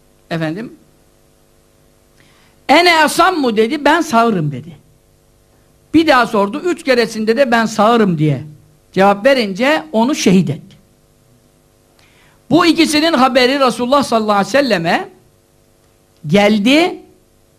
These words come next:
Resulullah sallallahu aleyhi ve sellem buyurdu, "Emma hadel mektul fekad mada ala sıdkıhi ve yakinihi ve ehede bi fadli feheniyen lehu." Şehit olan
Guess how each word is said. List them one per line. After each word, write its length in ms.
Resulullah 300
sallallahu 100
aleyhi 80
ve 100
sellem 120
buyurdu, 180
"Emma 380
hadel 280
mektul 460
fekad 300
mada 260
ala 380
sıdkıhi 640
ve 80
yakinihi 640
ve 40
ehede 460
bi 60
fadli 360
feheniyen 560
lehu." 160
Şehit 420
olan 640